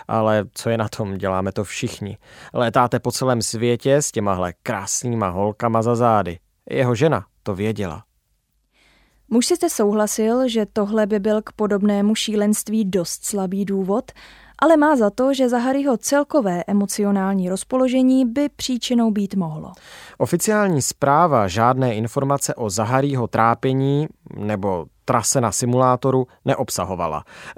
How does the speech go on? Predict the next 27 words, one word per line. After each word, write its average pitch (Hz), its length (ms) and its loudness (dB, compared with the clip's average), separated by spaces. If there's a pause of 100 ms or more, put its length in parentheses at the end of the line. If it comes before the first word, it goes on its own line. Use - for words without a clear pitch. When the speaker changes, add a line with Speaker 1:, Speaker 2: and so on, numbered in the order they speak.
Speaker 1:
Když 127 260 -2
k - 80 -12
tomu 139 220 2
přičteme 135 540 -2
její 113 300 2
technické 120 560 -4
nedostatky, 117 680 -4 (520)
tak - 240 -4
mohlo 131 500 0
se 175 220 -2
jednat 143 380 -2 (100)
o 131 180 0
pokus 131 400 -4
něco 123 260 -2
ututlat? 131 540 -2 (540)
V - 80 -18
tuhle 202 220 2
chvíli 151 360 0
to 151 120 -4
potvrdit 127 720 -2
nelze. 87 420 -4 (380)
Víme 135 320 4
jen, 127 220 4
že 117 140 0
vyšetřovatelé 131 800 2
znali 127 320 2
informace, 127 760 0